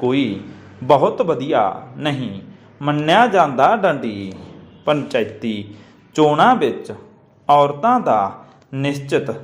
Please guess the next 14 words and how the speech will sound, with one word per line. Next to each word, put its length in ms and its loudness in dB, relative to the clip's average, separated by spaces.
ਕੋਟਾ 500 6
ਹੈ, 500 -4
ਪਰ 280 4
ਸਾਡੇ 640 4
ਦੇਸ਼ 340 4
ਵਿੱਚ 420 -2
ਇਹਨਾਂ 480 2
ਚੋਣਾਂ 400 6
ਨੂੰ 380 -6
ਜਿੱਤਣ 580 0
ਤੋਂ 280 4
ਬਾਅਦ 440 2
ਉਹਨਾਂ 420 2
ਦੇ 300 -6